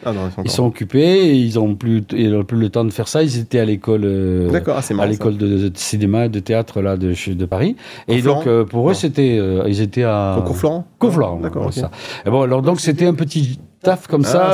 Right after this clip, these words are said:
Speaker 1: c'est marrant,
Speaker 2: euh, de,
Speaker 1: ça.
Speaker 2: de
Speaker 1: Ok.
Speaker 2: venir faire, euh, des, des postures de yoga, de se mettre en maillot, mais avec, euh, vraiment une, un photographe professionnel, avec, euh, un
Speaker 1: Vous reviendrez nous en parler, mais vous avez dit un truc qui m'intéresse.
Speaker 2: Mm.
Speaker 1: Euh, posture de yoga.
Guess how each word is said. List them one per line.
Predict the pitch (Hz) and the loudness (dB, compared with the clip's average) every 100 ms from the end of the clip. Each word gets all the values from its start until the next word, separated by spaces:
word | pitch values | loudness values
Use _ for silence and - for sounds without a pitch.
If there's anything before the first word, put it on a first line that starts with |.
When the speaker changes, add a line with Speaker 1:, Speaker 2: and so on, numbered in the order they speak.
| 180 | 4
Speaker 1:
c'est | |
marrant, | 139 131 | 4 2
Speaker 2:
euh, | |
de, | 127 131 123 | 2 2 2
Speaker 1:
ça. | 117 | 2
Speaker 2:
de | 127 | 2
Speaker 1:
Ok. | 123 | 2
Speaker 2:
venir | 135 170 | 2 2
faire, | - 165 160 | 2 2 2
euh, | 131 | 2
des, | 120 117 | 2 0
des | |
postures | 131 143 151 | -2 -2 0
de | 127 | 2
yoga, | 117 101 104 117 127 131 135 - - _ | 2 2 2 2 2 0 -2 -8 -20 _
de | 110 | -12
se | - | -6
mettre | 127 113 | -4 -2
en | 110 | 2
maillot, | 117 156 | 2 4
mais | 175 | 4
avec, | 220 190 208 175 | 4 2 0 2
euh, | 151 | 0
vraiment | 131 139 202 208 226 233 143 | 0 0 2 4 2 0 2
une, | 143 139 | 4 4
un | 143 | 2
photographe | 135 160 147 131 139 147 | 0 -2 0 0 0 -4
professionnel, | - 131 131 - 117 113 135 147 | -8 -6 -4 -2 0 2 2 2
avec, | 131 120 113 | 0 -2 -4
euh, | 117 104 - - - - - | -2 -2 -6 -10 -8 -8 -2
un | 113 104 98 | 0 2 2
Speaker 1:
Vous | 95 120 | 2 2
reviendrez | 127 139 170 | 2 2 2
nous | 127 | 2
en | 135 | 0
parler, | 143 139 131 | 0 2 2
mais | 123 | 2
vous | 131 | 2
avez | 143 | 0
dit | 170 | 0
un | 147 | 0
truc | 185 | -2
qui | 156 | -2
m'intéresse. | 143 147 127 170 - - - | 0 0 -2 -2 -6 -14 -8
Speaker 2:
Mm. | 92 90 | -6 -2
Speaker 1:
Euh, | - 110 113 - - | 0 0 0 -4 -4
posture | 147 208 | 0 4
de | 175 | 4
yoga. | 151 123 98 | 4 4 0